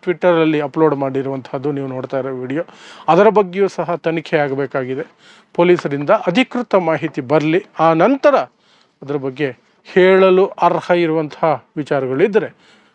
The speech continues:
ಇದನ್ನು ಮೀರಿ ಇವತ್ತು ಹೇಳಿದ್ದಕ್ಕಿಂತ ಹೆಚ್ಚಿಗೆ ವಿಚಾರಗಳಿದ್ದರೆ ಖಂಡಿತ ನಿಮಗೆ ನಾಳೆ ಮತ್ತೆ ವಿಡಿಯೋ ಮಾಡಿ ತಿಳಿಸುವಂತಹ ಪ್ರಯತ್ನವನ್ನು ಮಾಡ್ತೀನಿ.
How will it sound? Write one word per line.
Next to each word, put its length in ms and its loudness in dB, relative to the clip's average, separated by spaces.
ಇದನ್ನು 320 4
ಮೀರಿ 300 4
ಇವತ್ತು 320 2
ಹೇಳಿದ್ದಕ್ಕಿಂತ 560 -2
ಹೆಚ್ಚಿಗೆ 400 -4
ವಿಚಾರಗಳಿದ್ದರೆ 920 -4
ಖಂಡಿತ 400 0
ನಿಮಗೆ 360 -4
ನಾಳೆ 280 -8
ಮತ್ತೆ 300 -10
ವಿಡಿಯೋ 260 -10
ಮಾಡಿ 400 -14
ತಿಳಿಸುವಂತಹ 600 -8
ಪ್ರಯತ್ನವನ್ನು 520 -10
ಮಾಡ್ತೀನಿ. 500 -6